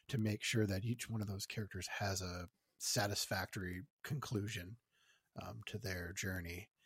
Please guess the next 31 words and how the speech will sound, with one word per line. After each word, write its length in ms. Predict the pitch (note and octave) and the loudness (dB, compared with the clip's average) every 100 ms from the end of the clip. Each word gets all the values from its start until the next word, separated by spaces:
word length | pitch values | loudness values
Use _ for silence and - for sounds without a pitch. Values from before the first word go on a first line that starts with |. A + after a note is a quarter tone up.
| - - - - - | -20 -20 -20 -18 -4
And 540 | G2+ F#2 F#2 F2+ F#2 - _ _ _ _ _ - | 0 0 -2 -6 -10 -12 _ _ _ _ _ -2
so, 320 | - G#2+ G2 | 2 2 2
but 120 | A#2+ | 4
now 120 | C3+ C3 | 8 10
I've 100 | A#2 | 8
been 100 | G#2+ | 4
thinking, 260 | A#2+ A#2 | 0 4
I've 120 | C3 D3 | 8 10
always 220 | C#3+ - | 10 10
said 320 | - B2+ G#2+ | 6 4 2
to 60 | G#2 | 2
Jason, 300 | A2 G#2+ A2+ | 0 0 -2
probably 260 | - E3 | 0 2
be 120 | A#2+ A2 | 2 0
between 340 | A#2 - G2+ | -2 -2 -4
forty 380 | - A#2 G#2 G2 | 0 2 4 2
and 140 | F2+ | -2
fifty. 460 | - C#3 - B2 A#2+ - _ - - - | 2 2 2 -4 -4 -8 _ -20 -16 -4
So 140 | A#2+ | 4
we 80 | B2+ | 8
did 200 | C#3+ A#2 | 8 6
twelve 440 | - G3+ G3+ F3 | 4 8 10 10
issues 340 | B2 - A2+ G2+ | 6 4 2 0
of 120 | G2 | 0
Dark 260 | A2 G#2 - | 0 0 2
Earth 360 | C3+ F2 - - - | 0 0 -4 -14 -10
because 240 | - F#2+ | -4 -2
I 80 | F#2 | 0
had 200 | G2+ G2+ | -2 0
more 160 | F#2 F#2+ | 0 4
room. 400 | C3 C3+ A2+ | 6 6 4